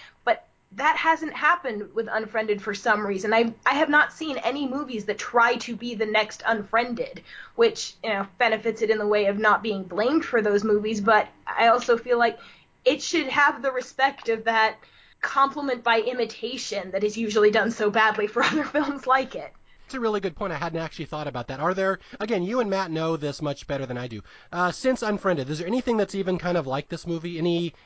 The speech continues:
Speaker 2: even remote imitators?
Speaker 1: Not that I know of.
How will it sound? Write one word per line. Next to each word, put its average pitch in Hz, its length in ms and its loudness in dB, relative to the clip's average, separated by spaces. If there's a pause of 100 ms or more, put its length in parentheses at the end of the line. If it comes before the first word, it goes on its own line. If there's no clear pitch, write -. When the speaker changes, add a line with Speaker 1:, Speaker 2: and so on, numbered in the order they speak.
Speaker 2:
even 196 200 0
remote 151 460 0 (140)
imitators? 165 640 -6 (400)
Speaker 1:
Not 240 280 -4
that 330 120 0
I 269 100 -2
know 240 260 -2
of. - 240 -10